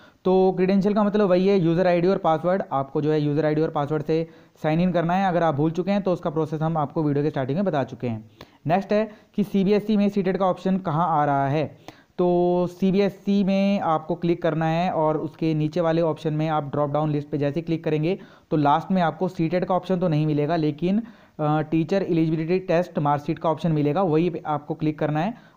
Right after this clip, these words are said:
वहीं से आपकी सीटेट की मार्कशीट डाउनलोड हो जाएगी। नेक्स्ट है कि, "बिना आधार कार्ड डाउनलोड कैसे करें सर, प्लीज़ रिप्लाई।" तो बिना आधार कार्ड तो आप कर ही नहीं पाएंगे क्योंकि आप यूज़ ही नहीं कर पाएंगे, आपके पास ऑप्शन ही नहीं आएगा, तो ये तो आप भूल ही जाइए।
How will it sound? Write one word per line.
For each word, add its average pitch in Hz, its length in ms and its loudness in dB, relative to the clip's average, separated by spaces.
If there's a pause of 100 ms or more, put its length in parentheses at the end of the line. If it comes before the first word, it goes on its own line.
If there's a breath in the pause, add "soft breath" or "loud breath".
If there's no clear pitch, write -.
वहीं 165 180 0
से 190 80 0
आपकी 175 260 -2
सीटेट 160 260 -2
की 170 60 -2
मार्कशीट 151 300 0
डाउनलोड 156 260 0
हो 151 140 -2
जाएगी। 113 340 -4 (440 loud breath)
नेक्स्ट 190 260 0
है 214 260 -2 (180 loud breath)
कि, 202 100 2
"बिना 175 260 2
आधार 170 360 0
कार्ड 180 220 0
डाउनलोड 160 360 0
कैसे 160 300 -2
करें 156 320 0
सर, 165 220 -2
प्लीज़ 165 400 -2
रिप्लाई।" 135 480 -2 (380 loud breath)
तो 175 100 0
बिना 180 260 2
आधार 170 340 2
कार्ड 170 220 0
तो 175 100 -2
आप 165 220 0
कर 156 140 0
ही 175 80 2
नहीं 185 140 2
पाएंगे 175 320 0
क्योंकि 175 220 -4
आप 170 140 0
यूज़ 147 220 0
ही 165 60 2
नहीं 175 100 -2
कर 180 120 2
पाएंगे, 175 220 0
आपके 170 180 -2
पास 165 120 -2
ऑप्शन 147 360 -4
ही 185 80 2
नहीं 175 200 0
आएगा, 156 340 0 (360 loud breath)
तो 180 240 2
ये 170 120 0
तो 185 100 0
आप 175 100 0
भूल 151 160 2
ही 180 60 0
जाइए। 170 300 2